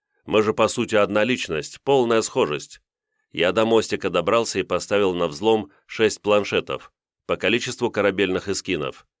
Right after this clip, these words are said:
И четыре часа их ломали. Перепрограммировал эскины, поставил свои программы, перезапустил, отдал приказ на активацию жилого модуля, мне подготовить адмиральские апартаменты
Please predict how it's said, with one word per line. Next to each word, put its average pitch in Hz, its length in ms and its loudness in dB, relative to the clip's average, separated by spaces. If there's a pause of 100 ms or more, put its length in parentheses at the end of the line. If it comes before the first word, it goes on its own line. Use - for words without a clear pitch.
(380)
И 117 140 0
четыре 135 380 0
часа 110 380 0
их 85 320 -4
ломали. 82 520 -2 (880)
Перепрограммировал 92 960 2
эскины, 95 520 -2 (280)
поставил 101 480 2
свои 92 240 0
программы, 82 600 -2
перезапустил, 90 960 -4 (500)
отдал 131 380 4
приказ 110 460 0
на 101 100 2
активацию 95 600 0
жилого 90 380 2
модуля, 90 520 -2 (460)
мне 104 280 0
подготовить 110 640 2
адмиральские 95 600 0
апартаменты 87 840 -2